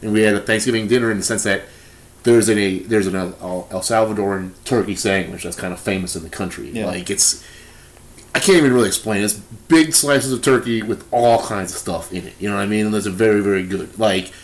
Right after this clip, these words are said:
Speaker 1: uh, so, like, uh, that's my point. This is how in Central America we're celebrating Thanksgiving. Like, it's, it's because there's so many people that come here and that leave, they take those traditions with them. I find it to be a really unique holiday in
Speaker 2: Yeah, I
Speaker 1: that
Speaker 2: was
Speaker 1: way.
Speaker 2: talking to a, a, a friend of mine from China,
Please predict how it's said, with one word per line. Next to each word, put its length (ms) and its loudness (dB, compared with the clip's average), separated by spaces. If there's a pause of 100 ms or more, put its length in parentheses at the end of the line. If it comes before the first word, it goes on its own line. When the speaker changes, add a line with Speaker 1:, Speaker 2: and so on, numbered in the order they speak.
(360)
Speaker 1:
uh, 60 -14 (240)
so, 180 4
like, 160 6
uh, 220 -2
that's 260 0
my 80 -4
point. 240 -2
This 100 -2
is 100 -2
how 280 2
in 120 -2
Central 300 -2
America 320 -2
we're 100 -6
celebrating 440 -4
Thanksgiving. 540 -10
Like, 180 -8
it's, 340 -4 (380)
it's 240 0
because 320 -2
there's 160 0
so 140 2
many 120 2
people 220 2
that 100 -14
come 220 2
here 200 2
and 140 -8
that 160 -8
leave, 300 0
they 120 -4
take 200 -4
those 140 -4
traditions 320 -14
with 160 -6
them. 180 -14 (400)
I 80 -8
find 240 0
it 60 -4
to 60 -10
be 120 -2
a 40 2
really 280 2
unique 340 -4
holiday 400 -6
in 80 -12
Speaker 2:
Yeah, 300 2
I 40 4
Speaker 1:
that 60 2
Speaker 2:
was 140 0
Speaker 1:
way. 60 -4
Speaker 2:
talking 260 0
to 100 -2
a, 120 -2
a, 500 -4
a 40 -12
friend 240 -8
of 60 -8
mine 200 -8
from 160 -12
China, 440 -10